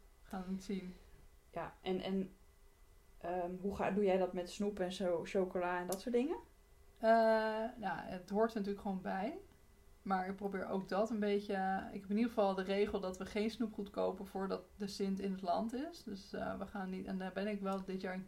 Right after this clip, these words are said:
Speaker 1: klein beetje eerlijk gezegd van afgestapt, omdat ze dan bij het eerste Sinterklaasjournaal, bij oma hadden ze, eh, wat, eh, kruidnootjes gehad. Dus oma was er eigenlijk van afgestapt. Dus toen, maar goed, dat
Speaker 2: Dan
Speaker 1: ben
Speaker 2: mag
Speaker 1: ik niet.
Speaker 2: dat een
Speaker 1: Ja.
Speaker 2: beetje, ja.
Speaker 1: Dus ik had dan voor de intocht wat snoepgoed.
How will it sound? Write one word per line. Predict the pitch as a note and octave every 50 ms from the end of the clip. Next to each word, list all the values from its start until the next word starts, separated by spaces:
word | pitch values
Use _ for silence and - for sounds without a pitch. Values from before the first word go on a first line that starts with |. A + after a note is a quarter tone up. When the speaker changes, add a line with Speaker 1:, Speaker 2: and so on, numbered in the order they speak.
| - -
Speaker 1:
klein | - G3+ G#3 A3
beetje | G#3 G3 F#3+ F#3+ -
eerlijk | - F#3+ F#3+
gezegd | F#3+ - G3+ G3 -
van | - G3
afgestapt, | G3 G3 F#3+ - - G#3+ F#3+ F#3 - -
omdat | G#3+ G3 F#3+ F#3 F#3 F#3+
ze | - G3+ F#3
dan | F3+ F3+ F3+ F3+ F3+ F#3 F#3+ - - - - - - - - - - - - - - -
bij | G3 F#3 F#3 F#3
het | F3+ - -
eerste | - G#3 G3 G3 - - F#3+
Sinterklaasjournaal, | - G3+ - G3 - G#3 A3 C#4 D4+ - - D4 B3+ B3+ B3 B3+ B3 A#3
bij | G3+ F#3 -
oma | - - B3 C4 C4 B3+ B3+
hadden | B3 A#3 A#3+ A#3
ze, | A3+ - A3
eh, | G#3+ A3+ A3 A3 A3
wat, | A3 G#3+ G#3+ G#3 - B3
eh, | A3+ G#3+ A3 A3
kruidnootjes | - - A#3+ A3 A3 A3 A3+ A3 G#3+ G#3+ -
gehad. | - - G#3+ A#3 C#4 C#4 -
Dus | G#3 G3 - -
oma | G3 F#3+ F#3+ F#3+ F#3+ F#3 F#3
was | G3 F#3+ F#3+
er | - -
eigenlijk | G3 F#3+ - - - F3+
van | F#3
afgestapt. | F#3+ - - - G#3 G#3+ G#3 - -
Dus | G#3 G3
toen, | - G3 - F3+ - - - - - - - - - - -
maar | - - - - - - - - - - -
goed, | - - - -
dat | - -
Speaker 2:
Dan | F3 D3+
Speaker 1:
ben | C#3 C#3
Speaker 2:
mag | C#3 D#3
Speaker 1:
ik | F3+ F#3
niet. | F#3+
Speaker 2:
dat | E3 E3+ E3+ -
een | E3
Speaker 1:
Ja. | E3 D#3+
Speaker 2:
beetje, | D#3 E3 F#3+ - F3+ F3+ F#3+ F#3+
ja. | - F3 E3+ G3+ - - - A#3 -
Speaker 1:
Dus | A3 G3+ G3 G3+
ik | A#3+ A3+ A3+
had | A3+ G#3+
dan | G#3+ G#3 F#3+ F#3+
voor | G3 F3+
de | -
intocht | - B3 C4+ C4 C4+ B3+ B3+ -
wat | A#3 A3+ -
snoepgoed. | - A#3+ A3 A3 - A3 A3 A3 A3